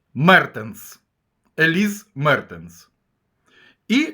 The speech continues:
я получаю на виході три двадцять три. Ось такий коротенький відеопрогноз на сьогоднішню ніч. Можливо, ще й завтра будуть деякі матчі.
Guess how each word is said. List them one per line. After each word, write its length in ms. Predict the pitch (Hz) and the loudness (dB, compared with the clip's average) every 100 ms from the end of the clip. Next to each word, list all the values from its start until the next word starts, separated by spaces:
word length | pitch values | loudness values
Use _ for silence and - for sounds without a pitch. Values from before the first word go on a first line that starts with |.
| - | -12
я 260 | 131 202 | 4 4
получаю 720 | 254 - 175 170 170 180 156 147 | 4 -4 -6 -6 -4 -2 -2 -2
на 100 | 139 | -2
виході 580 | 180 240 247 240 240 - _ _ - | -2 -2 -2 -2 -6 -10 _ _ -2
три 480 | 170 175 247 311 - | 2 4 2 -2 -14
двадцять 680 | 120 156 226 - 202 196 - | -6 2 2 2 -6 -6 -8
три. 300 | 123 98 - _ _ | -10 -10 -16 _ _
Ось 220 | 233 285 | -4 -2
такий 480 | - 269 269 262 247 _ _ | -6 -8 -4 -4 -6 _ _
коротенький 840 | 214 208 202 202 170 170 165 127 - _ _ 127 | 2 2 2 2 0 -2 -6 -6 -12 _ _ -12
відеопрогноз 1160 | 131 196 156 175 165 175 175 196 277 320 - _ _ - | -2 0 4 2 2 -2 -2 0 0 0 -6 _ _ -10
на 520 | 143 175 185 180 175 143 | 0 4 4 4 0 -4
сьогоднішню 800 | - 196 190 160 165 - 165 156 | 0 6 6 4 -2 -6 -4 0
ніч. 580 | 165 262 - - - _ _ _ _ _ - | 2 0 -2 -12 -14 _ _ _ _ _ -8
Можливо, 460 | 147 147 180 165 151 | -4 0 0 0 -2
ще 180 | - 135 | -2 -4
й 60 | |
завтра 380 | 135 247 269 240 | 2 0 2 -2
будуть 400 | 208 214 220 - - - - | -2 -4 -6 -10 -20 -20 0
деякі 460 | 175 196 196 202 | 4 4 2 0
матчі. 540 | 190 185 185 196 185 | 0 0 -4 -4 -4